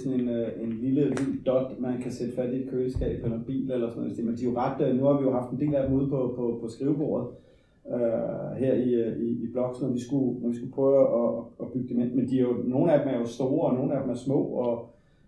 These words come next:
og, og de har jo meget forskellige payloads. Altså, hvad, hvad har vi egentlig, P T, hvad har vi så forskellige typer data, vi kan få ud af de her, øh, øh, sensorer, som vi har kigget på lige nu?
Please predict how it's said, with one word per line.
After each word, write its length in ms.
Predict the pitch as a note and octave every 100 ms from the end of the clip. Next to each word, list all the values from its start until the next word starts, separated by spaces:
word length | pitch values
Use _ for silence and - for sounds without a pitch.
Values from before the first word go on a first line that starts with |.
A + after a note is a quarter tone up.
| -
og, 480 | A#2+ A#2 A2 - A2+
og 180 | A2+ - -
de 60 | C3
har 80 | A#2+
jo 60 |
meget 140 | A#2+ D3
forskellige 360 | - C#3+ C3
payloads. 580 | D3 F3+ G#3+ - - -
Altså, 160 | - B2
hvad, 100 | B2+ B2+
hvad 400 | C3+ C3 C3 C3+
har 160 | D3+ D#3+
vi 60 |
egentlig, 260 | D3 D3+ C3+ - - -
P 40 | F3+ -
T, 200 | - D3+
hvad 100 | C#3+
har 160 | C#3 D3
vi 60 | D3
så 140 | C#3+
forskellige 460 | C#3+ - D3 D3+ - -
typer 320 | - C#3 C3 -
data, 420 | - D3 F3+ D3+
vi 100 | B2+
kan 100 | A#2
få 60 | C3+
ud 180 | D#3 F3+
af 200 | D#3 C#3+
de 60 |
her, 200 | C#3 C3+
øh, 320 | - A#2 A#2 A2+ A#2 A2+ D3 - - A2
øh, 260 | G#2 G2+ - - - _
sensorer, 480 | - A#2 A#2+ A#2 C3+
som 140 | C3
vi 60 | B2
har 100 | C3
kigget 240 | - B2+ -
på 160 | - A#2+
lige 160 |
nu? 60 | A#2+